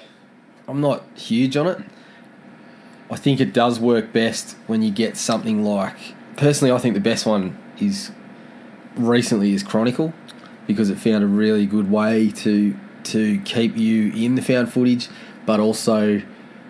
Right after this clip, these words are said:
come up with some decent sort of static shots and stuff like that. It, it had a fairly solid explanation for why that would happen.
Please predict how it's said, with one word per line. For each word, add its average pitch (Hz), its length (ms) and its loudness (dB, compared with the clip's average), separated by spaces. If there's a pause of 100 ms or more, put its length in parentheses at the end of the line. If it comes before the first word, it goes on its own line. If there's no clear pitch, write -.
(280)
come 117 200 0
up 123 160 2
with 127 100 -2
some 123 180 0
decent 123 360 2
sort 117 160 0
of 107 60 0
static 113 360 -2
shots 117 360 -2
and 113 100 -4
stuff 117 220 0
like 107 100 2
that. 127 300 -2
It, 104 140 -6
it 104 140 -4
had 110 220 2
a 101 120 0
fairly 120 600 0
solid 117 380 2
explanation 110 600 -2
for 113 120 -4
why 107 160 2
that 101 100 0
would 104 100 0
happen. 147 320 0